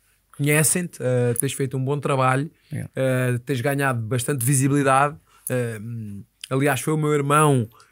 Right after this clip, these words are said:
Speaker 1: que enviou-me vídeos teus e eu vi depois que o meu irmão seguia-te e eu fiquei ali atento e depois achei que era o momento certo também. Eu também tenho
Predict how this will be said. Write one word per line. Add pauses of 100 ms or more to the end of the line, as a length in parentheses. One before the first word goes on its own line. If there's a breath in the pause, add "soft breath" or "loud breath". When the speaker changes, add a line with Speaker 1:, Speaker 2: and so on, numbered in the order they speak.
Speaker 1:
que
enviou-me (320 soft breath)
vídeos
teus (300 soft breath)
e
eu
vi
depois
que
o
meu
irmão
seguia-te
e
eu
fiquei
ali (240 loud breath)
atento
e
depois
achei
que
era
o
momento
certo
também. (380 soft breath)
Eu
também
tenho